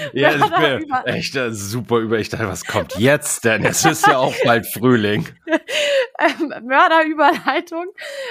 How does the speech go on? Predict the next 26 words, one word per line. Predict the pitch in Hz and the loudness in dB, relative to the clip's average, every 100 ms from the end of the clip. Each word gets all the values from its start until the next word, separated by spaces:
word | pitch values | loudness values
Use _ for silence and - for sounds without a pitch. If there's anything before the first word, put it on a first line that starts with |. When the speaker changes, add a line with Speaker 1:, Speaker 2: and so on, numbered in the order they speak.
| 403 | -6
Speaker 2:
ähm, | - 262 240 | -2 0 -2
oder | 269 269 208 | 0 2 2
auch | 208 | -2
nicht. | 214 262 - - - _ - | -4 -6 -6 -14 -20 _ -4
Also | 240 247 240 233 _ _ | -2 0 -4 -6 _ _
Stichwort | - 302 - 262 262 262 _ | -10 -8 -6 -4 -4 -4 _
Praktikenputz, | - - 269 180 180 - - - | -10 -8 -10 -12 -14 -16 -16 -8
ne? | 208 320 _ - _ | -8 -8 _ -20 _
Auch | 214 | -6
da | - 208 240 | -2 -4 -4
kann | 240 | -6
man | 226 214 214 | -4 -6 -8
irgendwie | 208 214 202 | -10 -10 -12
gut, | 214 226 - - _ _ _ _ _ _ _ _ _ _ | -10 -12 -12 -16 _ _ _ _ _ _ _ _ _ _
ja, | _ 165 202 190 | _ -10 -8 -8
sich | 196 202 | -10 -8
mal | 208 208 151 | -6 -4 -6
so, | 208 226 | -10 -12
so, | - 220 214 160 | -8 -2 0 0
so | 190 | -2
Routinen | 190 208 208 294 320 294 247 | -2 0 2 6 6 6 4
oder | 214 | 4
Praktiken | 208 - 269 254 226 | 2 -2 -2 -2 0
raussuchen, | 208 233 - 240 226 | 2 0 2 0 2
wo | |
man | 208 208 - | 2 2 0